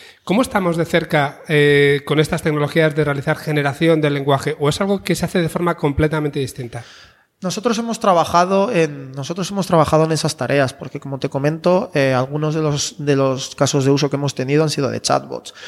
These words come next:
Speaker 2: Yo he trabajado mucho en chatbots, tanto en Telefónica como en Sanitas. Al final, uno de los principales problemas que tiene un chatbot, me vuelvo al mismo ejemplo,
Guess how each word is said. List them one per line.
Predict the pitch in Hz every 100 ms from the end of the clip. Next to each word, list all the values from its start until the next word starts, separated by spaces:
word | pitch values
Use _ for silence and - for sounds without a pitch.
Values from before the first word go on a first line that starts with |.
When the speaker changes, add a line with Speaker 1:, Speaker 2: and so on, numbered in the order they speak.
| - -
Speaker 2:
Yo |
he | 156
trabajado | 170 147 151 151
mucho | 143 139 143
en |
chatbots, | 127 143 156 147
tanto | 139 131
en | 127
Telefónica | 131 131 147 143 143
como | 135
en | 127
Sanitas. | 135 127 139 127 - - - -
Al | 135
final, | 131 135
uno | 147 156
de |
los | 151 139
principales | 151 135 147 147 139
problemas | - 143 147 151
que | -
tiene | 143 139
un | 143
chatbot, | 143 147 151 156
me | 147
vuelvo | 117 127 131 135 139
al | 135
mismo | 135 139 135
ejemplo, | 139 156 151 160 156 202 - _